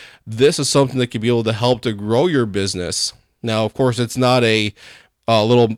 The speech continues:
lucky magic rabbit's foot or anything like that, uh, to where just as soon as you start, uh, to do these things that you're gonna get some instant, um, business from that, but it is something that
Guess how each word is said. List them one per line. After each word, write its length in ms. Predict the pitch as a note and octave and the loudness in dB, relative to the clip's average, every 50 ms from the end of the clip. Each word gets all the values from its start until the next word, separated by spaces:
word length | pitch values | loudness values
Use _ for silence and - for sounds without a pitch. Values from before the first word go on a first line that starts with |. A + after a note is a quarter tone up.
| - - | -6 -2
lucky 320 | A2 B2 B2+ - - A#2 | 0 0 0 0 -2 -2
magic 440 | A2+ A2+ A#2+ B2 - - G#2+ - - | 0 2 2 0 0 -4 -8 -4 -2
rabbit's 380 | A#2 A#2+ B2+ B2+ A#2+ G#2+ - | 0 0 2 0 0 -4 -6
foot 260 | - - B2+ B2+ B2+ A#2+ | -6 -2 0 0 0 0
or 120 | A2+ A2 | 0 -2
anything 340 | A2 A2+ A2 - A#2 A2+ G#2+ | -2 -2 -4 -4 -6 -6 -4
like 280 | G#2 G#2 G#2+ G#2 - | -4 -4 -4 -6 -6
that, 360 | - G#2+ A2+ B2+ D3+ - - - _ - - - - - _ | -4 -4 -2 -2 -2 -4 -8 -14 _ -20 -20 -20 -20 -8 _
uh, 280 | - A#2+ A2+ A2 G#2 G#2+ | 0 2 4 4 2 2
to 140 | - - A#2+ | 0 -2 0
where 280 | A#2 B2 B2+ B2 B2 A#2+ | 2 4 4 4 4 2
just 240 | G2 A#2 A#2 - | 0 -2 -4 -4
as 100 | A#2 A2+ | -4 -4
soon 260 | - - D3+ E3 E3 D#3+ | -4 2 2 4 4 4
as 140 | C#3+ B2 | 2 2
you 60 | B2+ A#2+ | -2 -4
start, 480 | - - D3 C#3 C3+ C3 A#2+ - - - - _ _ - | -2 0 2 2 4 2 0 -4 -8 -18 -20 _ _ -6
uh, 240 | A2+ A#2 A2 G#2 G2 | -2 -2 0 0 -2
to 160 | - A2+ G#2+ | -4 -6 -2
do 180 | G#2 B2+ C#3 C#3 | 0 2 2 4
these 260 | B2+ B2+ B2 - - | 2 0 0 -2 -2
things 280 | - C3 C3 C3 A#2+ | 0 0 0 0 -2
that 100 | G#2+ G2 | -4 -6
you're 100 | A2+ A2+ | -4 -4
gonna 140 | A2+ A2+ A2 | -2 -2 0
get 160 | A2 A#2 A2+ | -2 -2 -2
some 180 | - A2+ G#2+ - | -2 -4 -4 -2
instant, 640 | - C3+ C3 - - - B2 A#2+ A#2+ A2+ - - - _ _ - - - - _ _ _ | 0 0 0 -2 -2 -2 -2 -2 -2 -4 -6 -10 -12 _ _ -20 -20 -20 -20 _ _ _
um, 520 | G2+ A2 A2+ G#2+ G2+ G2 F#2+ F#2 G2 G2 - - | -2 0 0 2 0 0 -4 -6 -8 -10 -4 0
business 380 | B2+ C3+ B2+ - C3+ B2 - - | 2 2 2 2 0 0 0 -2
from 300 | - - C3+ C3+ C3+ B2 | -2 0 0 0 0 0
that, 380 | C3 B2+ C3+ D#3+ - - - _ _ - - - _ _ | 0 0 -2 -2 -4 -8 -14 _ _ -20 -20 -20 _ _
but 160 | - B2+ B2 A#2+ | 0 0 2 2
it 140 | A#2+ A#2 | 2 2
is 160 | C3 C#3 B2+ - | 2 2 2 0
something 400 | - C#3 C3 C3 - C#3 B2+ A#2+ | 0 0 0 0 0 -2 0 0
that 400 | A2+ A#2 A#2 A2+ A2 G2 - | 0 2 2 2 0 -2 -4